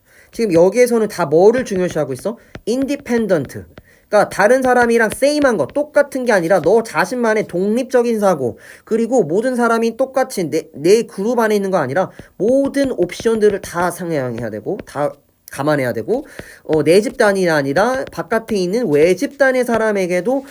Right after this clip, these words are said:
뭔가 자문을 구하고 하는 이런 것들이에요. 그러면 이 사람들 여러 의견이 함께 공존할 수밖에 없기 때문에 이 의견들 간에는 합의가 잘 이루어질까요? 이루어지지 않을까요?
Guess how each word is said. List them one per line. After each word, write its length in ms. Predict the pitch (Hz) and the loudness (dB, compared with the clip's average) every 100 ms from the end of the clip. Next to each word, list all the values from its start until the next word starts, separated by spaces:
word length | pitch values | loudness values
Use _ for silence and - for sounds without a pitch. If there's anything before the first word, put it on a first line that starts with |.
| - - | -12 0
뭔가 460 | 170 170 185 220 | 2 4 2 0
자문을 500 | 214 143 170 196 175 | -2 -2 0 0 -2
구하고 500 | - 139 147 123 104 - _ - | -4 -2 -2 -4 -12 -14 _ -6
하는 260 | 220 247 | -4 -4
이런 220 | 185 247 214 | 0 2 2
것들이에요. 420 | 202 - 104 101 | -2 -4 -6 -4
그러면 480 | 233 247 247 277 285 - - | 2 4 6 4 2 -10 -12
이 140 | 214 | -2
사람들 560 | 262 277 269 262 262 254 | 2 2 2 -2 -4 -2
여러 380 | 180 220 302 277 | 2 4 4 2
의견이 260 | 254 254 247 | 0 0 0
함께 360 | 269 269 254 | -6 -2 -2
공존할 440 | - 196 214 240 233 | -2 -2 0 0 -2
수밖에 320 | 208 202 160 | -4 -4 -4
없기 220 | - 180 | -6 -6
때문에 500 | 185 165 165 196 113 | -4 -4 -2 -2 -4
이 260 | - 214 233 | -8 -6 0
의견들 440 | 170 165 226 214 | 0 2 0 0
간에는 420 | 190 180 175 240 240 - | 0 -2 0 -2 -6 -16
합의가 420 | - 285 285 262 254 | -2 0 0 -2 -2
잘 320 | - 196 190 | 0 0 2
이루어질까요? 560 | - 220 208 196 208 | 2 0 0 0 0
이루어지지 300 | 185 180 151 | 2 0 -2
않을까요? 560 | 170 127 165 151 107 | -2 -2 -4 -4 -6